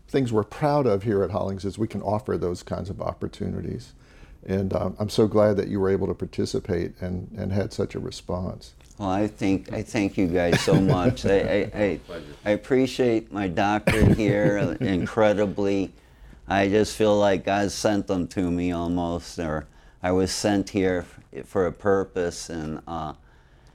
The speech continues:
Speaker 2: I'm just honored to be here with you two gentlemen.
Speaker 1: Yeah, no, we're glad you were willing to come in and chat.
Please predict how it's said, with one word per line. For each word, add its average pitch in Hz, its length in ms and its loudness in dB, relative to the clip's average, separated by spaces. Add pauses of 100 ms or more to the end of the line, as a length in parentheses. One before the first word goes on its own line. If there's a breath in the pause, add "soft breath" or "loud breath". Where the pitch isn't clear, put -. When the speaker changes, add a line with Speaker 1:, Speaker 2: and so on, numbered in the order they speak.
(160)
Speaker 2:
I'm 101 140 2
just 123 240 4
honored 123 440 2
to 113 60 0
be 117 300 0
here 113 220 0
with 92 200 0
you 98 140 2
two 98 180 2
gentlemen. 90 800 0
Speaker 1:
Yeah, 135 240 4
no, 107 160 4
we're 113 200 4
glad 123 280 4
you 113 120 4
were 101 200 4
willing 104 420 0
to 92 220 -4
come 101 280 -4
in 110 160 -4
and 90 160 -6
chat. - 380 -4